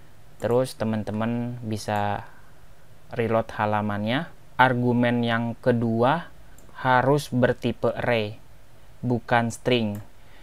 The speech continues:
Jadi di sini teman-teman harus menambahkan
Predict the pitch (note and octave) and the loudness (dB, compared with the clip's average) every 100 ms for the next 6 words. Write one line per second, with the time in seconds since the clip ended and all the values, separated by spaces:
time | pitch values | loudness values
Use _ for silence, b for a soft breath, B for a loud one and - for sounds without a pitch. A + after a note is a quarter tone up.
0 | b - A2+ B2 B2+ B2+ - B2 A#2 - | b -2 4 6 6 4 0 -2 -2 -2
1 | A2+ C3 B2+ A#2 A2+ G#2+ A#2 B2 B2+ B2+ | 0 0 0 -2 -2 -2 -2 0 0 -2
2 | - - - A#2 A2+ A2 - A#2 A#2 A2+ | -8 -12 -2 0 0 -2 -4 -2 0 2
3 | A2 G#2+ A2 - A2+ A2 | 2 0 0 0 2 0